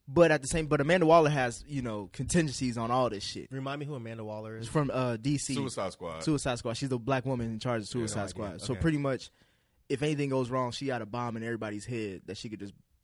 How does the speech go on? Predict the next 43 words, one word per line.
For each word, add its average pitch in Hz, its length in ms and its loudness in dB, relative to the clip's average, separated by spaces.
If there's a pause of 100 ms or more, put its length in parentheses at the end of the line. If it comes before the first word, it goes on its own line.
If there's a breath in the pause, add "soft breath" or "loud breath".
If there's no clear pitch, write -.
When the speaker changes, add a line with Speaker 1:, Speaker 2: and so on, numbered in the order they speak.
Speaker 1:
click 120 280 -2
and 101 120 -10
it 98 100 -10
blows 104 300 -4
up. 85 160 -10 (340 soft breath)
So 139 80 2
I 147 80 6
thought 139 180 2
that's 143 220 2
what 131 140 -2
she 147 180 0
had, 127 180 2
like 117 200 -4
you, 120 200 -8
you 120 140 -6
guys 113 220 -2
were 110 100 -6
Speaker 2:
Yeah, 214 220 -6
but 120 120 0
she 170 120 -4
Speaker 1:
mentioning. 95 100 -8
Speaker 2:
didn't, 302 320 -6
though. 107 140 -10
She 143 160 -8
didn't 175 160 -8
have 170 200 -10
Speaker 1:
She - 60 -2
Speaker 2:
anything 107 220 2
Speaker 1:
did. 165 240 6
Speaker 2:
seem 143 160 -6
Speaker 1:
And 151 80 6
I 180 60 12
was 202 100 8
Speaker 2:
like - 60 0
Speaker 1:
surprised 175 340 6
by 156 80 4
that 139 120 4
because, 135 280 0
like 131 180 0
you 131 80 -2
mentioned, 143 380 -2
like, 113 200 -2
because 131 600 0